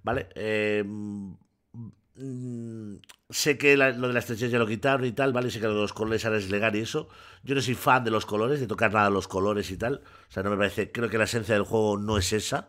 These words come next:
¿vale? Y cuando la gente lo cambia es para sacar, para sacar algo, bien porque se vean mejor las marcas, lo que sea, que tal, ¿vale?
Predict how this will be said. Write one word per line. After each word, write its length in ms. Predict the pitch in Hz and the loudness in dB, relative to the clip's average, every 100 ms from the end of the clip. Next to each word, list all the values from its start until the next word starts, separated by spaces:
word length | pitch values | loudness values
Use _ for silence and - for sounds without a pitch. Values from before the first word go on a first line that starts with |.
| - - - - _ | -16 -20 -20 -20 _
¿vale? 300 | 101 113 - - _ - _ - | 0 0 -2 -10 _ -20 _ -8
Y 140 | 113 | -4
cuando 200 | 120 110 | 0 2
la 100 | 107 | 2
gente 280 | - 123 135 | 0 0 2
lo 300 | 123 - - | 2 0 -2
cambia 680 | 147 147 139 127 147 - _ _ - - - - | 4 4 4 0 0 -4 _ _ -20 -20 -20 -8
es 180 | 113 - | -6 -2
para 240 | - 120 | 2 2
sacar, 540 | - 117 113 123 113 - | 2 0 2 2 0 -4
para 160 | 120 | -6
sacar 480 | 117 107 123 127 - | -6 -2 0 0 -2
algo, 360 | - 120 98 90 | 0 2 2 0
bien 160 | 98 98 | -2 -2
porque 160 | 98 | -4
se 80 | 92 | -2
vean 180 | 104 98 | 0 0
mejor 260 | 101 107 | -2 0
las 140 | 98 98 | 0 2
marcas, 640 | 120 127 123 131 123 110 | 4 4 2 -2 -2 -2
lo 80 | 104 | -6
que 120 | 87 | -8
sea, 260 | - 120 104 | -4 -2 -2
que 100 | 92 | -4
tal, 160 | 120 | -4
¿vale? 240 | 107 107 | -4 -6